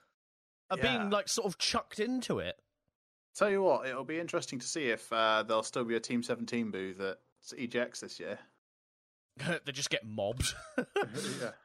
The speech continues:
Speaker 2: I'm going to go there and take pictures of all of their pictures. Ha! Then I have a copy. You
Speaker 1: Oh,
Speaker 2: can't
Speaker 1: apparently,
Speaker 2: N F T that
Speaker 1: according
Speaker 2: shit,
Speaker 1: to one
Speaker 2: bitch.
Speaker 1: article, um,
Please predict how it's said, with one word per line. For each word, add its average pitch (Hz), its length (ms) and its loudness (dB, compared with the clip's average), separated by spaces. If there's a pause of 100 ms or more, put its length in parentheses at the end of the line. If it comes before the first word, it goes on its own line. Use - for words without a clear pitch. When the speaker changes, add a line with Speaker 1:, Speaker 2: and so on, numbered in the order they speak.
(1160)
Speaker 2:
I'm 127 140 4
going 135 160 0
to 131 80 -8
go 131 240 6
there 120 200 6
and 127 120 -2
take 127 200 0
pictures - 320 -6
of 117 120 -2
all 120 120 0
of - 80 -8
their 113 120 2
pictures. - 580 -6 (720)
Ha! 180 500 6
Then 151 160 -2
I 151 120 4
have 135 180 -2
a 127 40 -14
copy. 131 440 -8 (580)
You 185 80 2
Speaker 1:
Oh, 190 80 4
Speaker 2:
can't 131 200 6
Speaker 1:
apparently, 196 340 2
Speaker 2:
N 131 40 2
F 160 60 2
T 175 80 6
that 156 160 2
Speaker 1:
according 180 320 0
Speaker 2:
shit, 139 80 -6
Speaker 1:
to 139 140 0
one 160 220 0
Speaker 2:
bitch. 107 120 2
Speaker 1:
article, 123 580 -2 (560)
um, 131 760 0